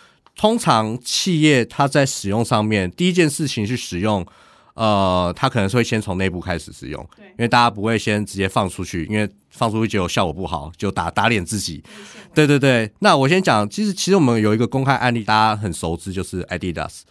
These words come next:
Speaker 1: 他们其实就是我刚刚讲的那个案例，他们拥有，呃，庞大的技术资料库。好，因为它世界，它的，它的技术资料库遍布全球，呃，各个语言，然后它的这些技术，其实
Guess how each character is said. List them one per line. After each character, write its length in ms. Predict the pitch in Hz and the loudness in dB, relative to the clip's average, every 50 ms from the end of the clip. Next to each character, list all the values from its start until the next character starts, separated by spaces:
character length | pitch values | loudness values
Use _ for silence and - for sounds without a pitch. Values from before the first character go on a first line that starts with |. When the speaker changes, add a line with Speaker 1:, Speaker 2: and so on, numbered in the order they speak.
| _ | _
Speaker 1:
他 140 | - - - | -2 0 2
们 100 | 214 185 | 2 2
其 160 | 131 - 127 | 2 0 -2
实 140 | 101 117 113 | -2 0 0
就 100 | 104 131 | 2 2
是 60 | 131 | 2
我 140 | 123 110 95 | 2 0 -2
刚 140 | 78 - 101 | -2 0 -2
刚 100 | 104 110 | -2 -2
讲 200 | 104 95 73 73 | -2 -4 -6 -6
的 80 | 80 85 | -6 -8
那 20 | |
个 80 | 78 - - | -8 -8 -6
案 180 | 82 80 76 | -6 -6 -6
例， 220 | 71 73 71 - - _ _ _ _ _ | -6 -8 -12 -14 -18 _ _ _ _ _
他 120 | _ - 190 | _ 0 2
们 180 | 196 175 160 | 2 2 4
拥 220 | 135 120 117 139 151 | 4 4 2 2 4
有， 320 | 151 147 117 98 87 80 - _ _ _ - | 2 2 2 2 -2 -4 -8 _ _ _ -6
呃， 260 | 98 95 87 80 80 - | -4 -2 -2 -2 -4 -4
庞 220 | - 104 101 104 | -4 -4 -2 0
大 240 | - - 190 156 127 | 2 2 4 4 2
的 220 | 98 107 95 85 85 | 2 0 -2 -4 -4
技 240 | - - - 147 | -6 -4 -4 -4
术 220 | 120 - - 123 104 | -2 -2 -2 -2 -2
资 140 | - - 95 | -2 -2 -2
料 180 | 95 90 85 | 0 0 0
库。 320 | 80 - - 92 80 69 - _ _ _ _ _ _ _ - | -2 -6 -8 -8 -8 -8 -12 _ _ _ _ _ _ _ -8
好， 160 | - 90 95 | -6 -4 -2
因 80 | 117 | 0
为 100 | 131 123 | 0 0
它 140 | 120 131 127 | 2 0 0
世 200 | 123 - - 120 | -2 -2 -4 -6
界， 220 | 101 127 123 113 107 | -2 -2 0 0 0
它 200 | 101 120 117 117 | 0 0 0 0
的， 300 | 117 120 110 104 104 98 - - - _ _ _ _ _ _ _ | 0 0 0 0 0 -2 -6 -10 -14 _ _ _ _ _ _ _
它 140 | - 131 127 | -4 0 2
的 180 | 123 113 110 | 2 2 2
技 140 | - - 143 | 0 -2 -2
术 120 | 120 - 131 | -2 -2 -2
资 140 | - - | -2 0
料 100 | 123 113 | 0 0
库 220 | 107 - 120 110 101 | 0 0 -4 -6 -6
遍 260 | - - 147 120 107 | -2 0 0 0 0
布 180 | 110 123 113 101 | 0 -2 -4 -4
全 280 | - - - 78 85 | -4 -6 -6 -6 -6
球， 360 | 82 - - - 64 - - - _ _ _ _ _ | -6 -6 -6 -8 -8 -10 -14 -16 _ _ _ _ _
呃， 140 | - 90 90 | -8 -8 -4
各 180 | - - 196 | 0 0 0
个 180 | 147 139 131 110 | 0 0 -2 -2
语 220 | 95 95 85 80 | -2 -6 -6 -6
言， 280 | 82 80 76 76 76 73 - _ _ _ _ _ - | -4 -4 -4 -6 -8 -10 -12 _ _ _ _ _ -6
然 200 | 107 98 92 95 | -4 -2 -2 -2
后 380 | 92 - 135 127 117 110 104 | 0 0 2 2 2 2 0
它 320 | 98 - 131 120 117 120 117 - - - _ _ _ _ _ | 0 0 2 2 2 2 0 -4 -10 -20 _ _ _ _ _
的 80 | - 120 | -6 -4
这 120 | 104 131 | 0 2
些 120 | 123 123 127 | 2 2 2
技 220 | - - 135 117 | 0 -2 -2 -2
术， 300 | 104 - 135 117 98 90 | -2 -2 -2 -2 -2 -4
其 180 | 85 - - 123 | -4 -6 -6 -4
实 240 | - 127 123 117 | -2 -4 -4 -6